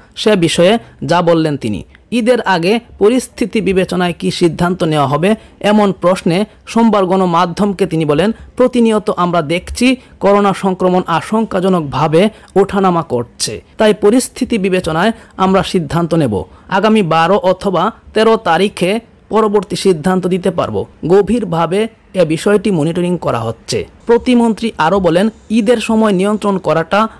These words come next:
খুব কঠিন একটা কাজ। ওই সময়টাতে কি থাকবে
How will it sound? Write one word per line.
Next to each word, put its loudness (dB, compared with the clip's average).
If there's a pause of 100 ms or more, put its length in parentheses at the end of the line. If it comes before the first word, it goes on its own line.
(160)
খুব 0 (140)
কঠিন 0
একটা -4
কাজ। -4 (220)
ওই 4
সময়টাতে 0 (240)
কি 0
থাকবে 0